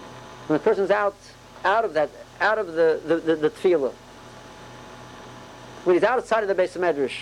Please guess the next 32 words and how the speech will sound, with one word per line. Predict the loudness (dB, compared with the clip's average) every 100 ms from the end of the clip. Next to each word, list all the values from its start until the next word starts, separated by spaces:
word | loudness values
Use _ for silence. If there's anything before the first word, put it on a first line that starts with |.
| -14 -8 0
eventually. | 2 0 -2 -4 -2 -6 -14 -20 -20 -18 -18 -18 -18 -20 -20 -20 -18 -18 -18 0
And | 2
to | 4
wherever | 4 6 4 2
field | 4 2
he | 4
goes | 4 4 2
into. | 0 -2 -4 -4 -18 -20 -20 -20 -18 -18 -18 -18 -18 -18 -18 -18 -20 -20 -18 -18 -18 -18 -20 -20 -20 -20 -20 -18 -18 -18 -18 -18 -18 -18 -18 -18 -18 -18 -18 -18 -18 -18 -18 -18 -10
One | 2 2 4 2
Adam | 2 0 0
Kosher | 0 2 -2
says, | 2 2
"When | 4
you're | 4
going | 4
to | 2
Karlu, | 2 2 4 4 2 -2 -16 -20 -20 -20 -20 -20 -4
so | 4
you | 6
learn | 6
a | 4
new | 2
mahalach. | 4 2 2 0
You | 0
learn | 0
how | 2
to | 2
be | 2
Betech | 2 2
in | 2
your | 4
wife. | 4 2